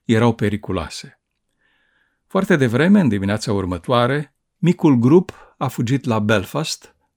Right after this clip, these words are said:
cu o barcă împrumutată de James White de la doi prieteni din grupul de credincioși din Orrington.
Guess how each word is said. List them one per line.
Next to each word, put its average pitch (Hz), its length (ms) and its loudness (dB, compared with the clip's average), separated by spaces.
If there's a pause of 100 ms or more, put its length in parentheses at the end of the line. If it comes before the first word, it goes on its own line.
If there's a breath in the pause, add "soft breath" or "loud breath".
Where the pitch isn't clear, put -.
(120)
cu 147 60 0
o 131 100 4
barcă 156 320 0
împrumutată 120 580 -4
de 104 200 -4
James 110 360 -4
White 135 400 -6 (320 soft breath)
de 160 100 -2
la 147 120 0
doi 180 220 2
prieteni 139 560 0
din 113 160 2
grupul 127 320 0
de 110 100 0
credincioși 117 580 -4
din 110 160 0
Orrington. 90 640 -6